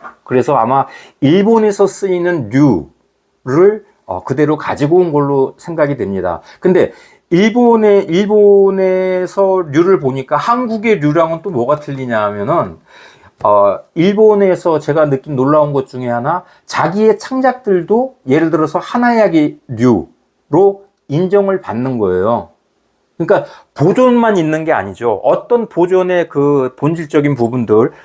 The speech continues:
가지고, 어, 창작을 하면 그것도 무슨 하나야기 류,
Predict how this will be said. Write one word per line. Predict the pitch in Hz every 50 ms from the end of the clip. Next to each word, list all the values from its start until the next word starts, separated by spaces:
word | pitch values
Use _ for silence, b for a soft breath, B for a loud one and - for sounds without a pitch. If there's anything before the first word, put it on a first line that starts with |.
| B B - 139 156 196 196 190
가지고, | - - 98 113 - 135 131 - 160 185 220 247 240 B B B B B _ _
어, | - 202 190
창작을 | 196 - - 233 233 226 233 220 202 190 170
하면 | 156 131 123 143 160 147 107 B B B B
그것도 | - - 160 185 180 180 185
무슨 | 180 160 151 160
하나야기 | 156 - 185 185 185 175 165 151 147 139 131 123 123 113
류, | 113 110 110 95 85 73